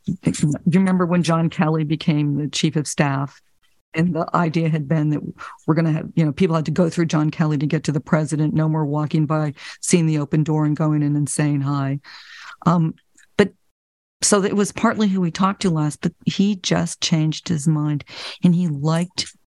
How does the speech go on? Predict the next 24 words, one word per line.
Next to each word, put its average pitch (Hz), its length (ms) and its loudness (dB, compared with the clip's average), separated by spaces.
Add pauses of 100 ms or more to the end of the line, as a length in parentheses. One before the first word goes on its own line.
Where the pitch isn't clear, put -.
(280)
watching 165 560 2
people 160 340 -2
scramble 151 840 -2
to - 100 0
meet 147 400 0 (420)
his 143 220 0
new 156 200 2
expectation. 151 920 -4 (720)
So - 160 2
if 175 140 0
he 202 100 2
wanted 185 320 0
to 175 80 -2
go 170 140 2
from 156 320 -2 (580)
A 170 140 4
to 160 80 0
B 165 560 -2
to 151 80 0
C 165 460 0 (420)
and 165 100 4
everyone's 165 460 0
running 165 240 2
around, 156 480 0